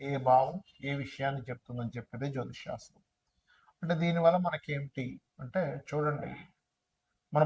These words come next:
బాడీలో, మన శరీరంలో ఫలానా వైటమిన్స్ తగ్గాయి అని తెలుసుకున్నాక ఏం చేస్తాం? వైటమిన్స్‌కి అవసరమని some టాబ్లెట్స్ తీసుకోవడం, పిల్స్ తీసుకోవడము,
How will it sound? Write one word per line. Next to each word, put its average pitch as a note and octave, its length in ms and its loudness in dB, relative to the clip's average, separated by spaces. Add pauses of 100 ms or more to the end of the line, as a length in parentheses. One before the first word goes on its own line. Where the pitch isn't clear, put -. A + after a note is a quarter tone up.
బాడీలో, E3 480 12
మన C#3+ 100 -2 (120)
శరీరంలో C#3 560 -8 (220)
ఫలానా C3+ 360 6 (100)
వైటమిన్స్ C#3 580 4
తగ్గాయి A#2+ 540 -4
అని B2 160 -8
తెలుసుకున్నాక B2+ 640 -8
ఏం A#2+ 140 -6
చేస్తాం? B2 360 -8
వైటమిన్స్‌కి C3 760 -8
అవసరమని F#3 380 -2 (520)
some D3 160 -2 (120)
టాబ్లెట్స్ B2 520 6
తీసుకోవడం, - 400 -12 (100)
పిల్స్ C#3 300 -6
తీసుకోవడము, B2 540 -12